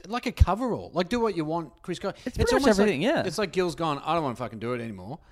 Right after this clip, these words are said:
Speaker 1: I'm sick of this shit. I fucking hate footy."
Speaker 2: So he's working at stadium deal. So, you know, uh, they own Marvel. They own Marvel Stadium.
Speaker 1: Mm.
Speaker 2: So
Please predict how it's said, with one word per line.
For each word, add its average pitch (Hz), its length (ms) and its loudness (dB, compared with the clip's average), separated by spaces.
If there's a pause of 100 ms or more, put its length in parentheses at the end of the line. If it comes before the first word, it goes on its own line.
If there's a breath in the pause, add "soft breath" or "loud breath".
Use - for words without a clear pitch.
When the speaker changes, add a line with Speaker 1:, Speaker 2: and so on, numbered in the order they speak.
(120)
Speaker 1:
I'm 143 140 -8
sick - 260 -6
of 143 80 -4
this 107 140 -8
shit. 95 260 -12
I 135 60 -12 (120)
fucking 160 280 -8
hate 120 280 -10
footy." - 360 -14
Speaker 2:
So 240 180 2
he's 294 160 2
working 214 220 4
at 180 140 2
stadium 165 360 4
deal. 175 140 4
So, 233 240 2
you 247 160 0
know, 196 480 6
uh, 190 400 2
they 233 260 2
own 165 240 6
Marvel. 135 480 4
They 170 140 0
own 165 120 2
Marvel 147 280 2
Stadium. 117 840 2
Speaker 1:
Mm. - 60 0
Speaker 2:
So 196 460 10